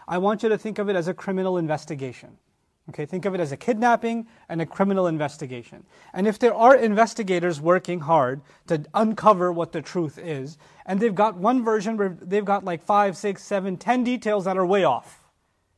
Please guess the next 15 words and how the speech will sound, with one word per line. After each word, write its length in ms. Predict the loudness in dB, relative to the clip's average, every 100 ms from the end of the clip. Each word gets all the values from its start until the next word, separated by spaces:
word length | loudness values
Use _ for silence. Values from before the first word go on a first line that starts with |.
| _ _ _ _
And 140 | -4 0
then 100 | 0
you've 120 | 4
got 160 | 4
another 260 | 4 4 6
version 480 | 6 4 2 -4 -6 -14 _ _
which 220 | -2 0
has, 560 | 0 2 2 2 -4 -8
you 140 | -2
know, 260 | 0 0 -2 -10
s-, 140 | -18
basically 580 | -16 -4 -2 -2 -4 0
the 140 | 4
right 200 | 6 4
version. 540 | 2 0 0 -2 -10